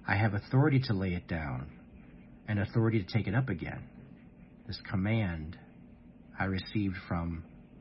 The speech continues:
my Father." Point number two, Jesus shows us also how he is a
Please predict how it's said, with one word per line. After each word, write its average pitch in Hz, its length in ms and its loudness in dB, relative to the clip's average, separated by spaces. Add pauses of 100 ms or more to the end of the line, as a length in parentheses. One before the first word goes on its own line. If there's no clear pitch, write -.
my 85 160 -4
Father." - 480 -8 (3250)
Point 185 220 6
number 156 200 6
two, 113 420 6 (260)
Jesus 123 440 6 (440)
shows 131 480 6
us 117 260 4
also 107 680 4 (1000)
how 117 240 4
he 117 100 6
is 110 140 2
a 107 60 -2